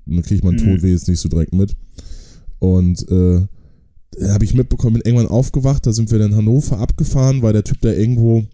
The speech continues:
Speaker 1: an der Bundesstraße da wollte, wurde er abgeholt. Und das gab einen riesen Heckmeck deswegen, weil er irgendwie nicht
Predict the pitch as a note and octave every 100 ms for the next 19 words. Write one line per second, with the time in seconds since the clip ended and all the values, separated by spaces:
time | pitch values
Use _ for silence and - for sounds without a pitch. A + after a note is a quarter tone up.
0 | _ _ - - G#2+ G2 A#2+ D3 - C3+
1 | B2+ - A#2+ A2+ B2 B2+ C3 A2+ G#2 F2
2 | E2+ C#3+ C#3 C#3 - - - - _ _
3 | _ - - A2 A2 - - G#2+ B2+ A#2
4 | A#2 A2+ E3 E3+ D3+ D#3+ C#3+ C3 - A#2+
5 | A#2+ B2 B2 A2+ A2 A2+ A#2+ B2 G#2+ A#2+
6 | A#2+ A#2+ A#2+ A#2+ A#2 A#2+ - -